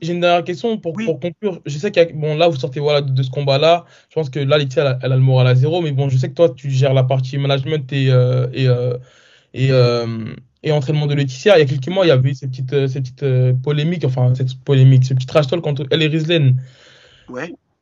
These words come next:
Speaker 1: Où est-ce que ça en est, ce, ce combat ? Tu penses que c'est un combat qui pourra se faire à l'avenir ? Parce que là, je sais que,
Speaker 2: Ça
Speaker 1: je
Speaker 2: en
Speaker 1: te le
Speaker 2: est
Speaker 1: dis
Speaker 2: nulle
Speaker 1: de
Speaker 2: part,
Speaker 1: source
Speaker 2: cette histoire.
Speaker 1: sûre.
Speaker 2: Ça en est
Speaker 1: Mais,
Speaker 2: nulle
Speaker 1: euh,
Speaker 2: part.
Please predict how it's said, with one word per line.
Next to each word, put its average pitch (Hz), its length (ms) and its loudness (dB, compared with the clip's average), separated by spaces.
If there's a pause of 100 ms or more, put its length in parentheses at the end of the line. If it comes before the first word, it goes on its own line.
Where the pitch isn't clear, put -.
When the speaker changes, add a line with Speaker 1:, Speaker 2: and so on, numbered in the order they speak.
(280)
Speaker 1:
Où 185 100 8
est-ce 185 100 2
que 208 100 2
ça 202 120 0
en 165 100 4
est, 170 80 4
ce, 135 320 2
ce 127 140 2
combat ? 147 320 2
Tu 131 120 -4
penses 175 160 0
que 170 100 -4
c'est 156 100 -4
un 143 60 -2
combat 156 220 4
qui 160 100 -8
pourra 131 220 0
se 127 60 -4
faire 143 140 -2
à 135 60 2
l'avenir ? 165 340 -2 (180)
Parce - 120 -20
que 160 80 -4
là, 175 140 4
je 165 100 -4
sais 160 180 -6
que, 139 560 -4
Speaker 2:
Ça 131 60 -2
Speaker 1:
je 127 40 -4
Speaker 2:
en 127 40 -6
Speaker 1:
te 170 40 -4
le 170 60 0
Speaker 2:
est - 40 -2
Speaker 1:
dis 143 80 -4
Speaker 2:
nulle 160 140 -6
Speaker 1:
de 147 60 -12
Speaker 2:
part, - 140 -2
Speaker 1:
source - 100 -14
Speaker 2:
cette 151 180 -14
histoire. 135 300 -10
Speaker 1:
sûre. 135 120 -16 (180)
Speaker 2:
Ça - 160 -14
en 131 40 -8
est 139 60 -6
Speaker 1:
Mais, 160 80 -2
Speaker 2:
nulle 160 120 0
Speaker 1:
euh, 151 60 2
Speaker 2:
part. 151 220 0